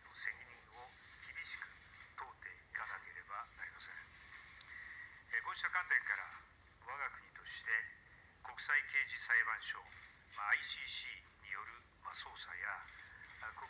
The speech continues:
連による独立した調査を支持いたします。えー、我が国のアイシーシーへの分担金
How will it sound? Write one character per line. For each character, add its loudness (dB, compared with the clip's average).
連 8
に -10
よ -8
る -10
独 -6
立 -8
し -2
た 4
調 4
査 -6
を -12
支 0
持 -4
い -8
た -2
し -6
ま -8
す。 -6
え 0
ー、 -6
我 4
が 2
国 -8
の -4
ア 6
イ -6
シ -2
ー -8
シ -2
ー -2
へ 0
の -6
分 -12
担 2
金 -14